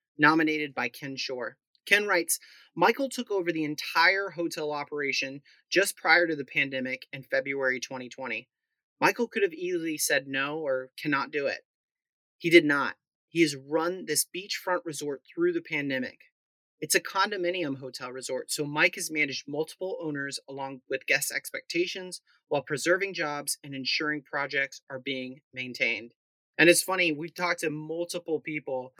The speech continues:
who started either right prior to or even during the pandemic, when it's some of the most difficult times that the hotel industry has seen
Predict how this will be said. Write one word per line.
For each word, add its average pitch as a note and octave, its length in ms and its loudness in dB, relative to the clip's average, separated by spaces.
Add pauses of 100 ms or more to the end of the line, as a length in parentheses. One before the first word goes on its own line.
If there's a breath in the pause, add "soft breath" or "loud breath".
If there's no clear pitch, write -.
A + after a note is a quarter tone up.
who D#3 120 2
started D#3 500 2 (120)
either D3+ 400 2 (200)
right E3+ 420 2
prior D#3+ 440 -4
to D#3+ 340 -2
or C#3 120 -4
even D3+ 380 -4
during C#3+ 360 -4
the B2+ 80 -8
pandemic, B2+ 640 -8 (560 soft breath)
when D#3+ 180 6
it's E3+ 140 0
some F3 160 0
of D#3+ 60 -6
the D3+ 80 -6
most C#3+ 320 -8
difficult D#3 460 -4
times C#3+ 320 -6
that C3 100 -18
the C3 80 -12
hotel C3 360 -10
industry B2+ 440 -6
has A#2+ 160 -8
seen B2 300 -10